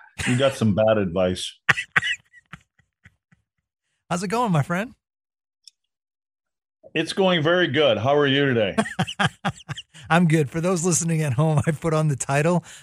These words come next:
Speaker 2: of, uh, when I was sending Craig an invite to this podcast, I put Spits and Suds, Craig Ludwig, my best friend. <laughs>
Speaker 1: And I spotted it immediately.
Speaker 2: Yep. Yep.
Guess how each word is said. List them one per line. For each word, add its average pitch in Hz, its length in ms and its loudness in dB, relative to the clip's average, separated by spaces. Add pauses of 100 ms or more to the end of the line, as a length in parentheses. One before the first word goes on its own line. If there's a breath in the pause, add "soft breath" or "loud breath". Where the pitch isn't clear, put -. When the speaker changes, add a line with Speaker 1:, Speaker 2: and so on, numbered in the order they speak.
(120)
Speaker 2:
of, 135 320 2
uh, 127 340 0
when 135 200 -4
I 135 100 -2
was 131 100 -4
sending 135 320 2
Craig 143 300 -2
an 143 80 2
invite 151 480 -4
to - 120 -6
this 151 200 -4
podcast, 156 640 -4
I 123 60 -6
put - 340 -8 (680)
Spits - 420 -4
and 147 200 4
Suds, 135 400 0
Craig 139 280 -2
Ludwig, 131 400 -2
my 113 160 0
best 120 260 -2
friend. 104 380 -2 (520)
<laughs> 247 60 -8 (2000 soft breath)
Speaker 1:
And 131 100 -2
I 147 120 0
spotted 160 580 0
it 180 140 -2
immediately. 131 680 -6 (340)
Speaker 2:
Yep. 156 180 -2 (460)
Yep. 165 200 0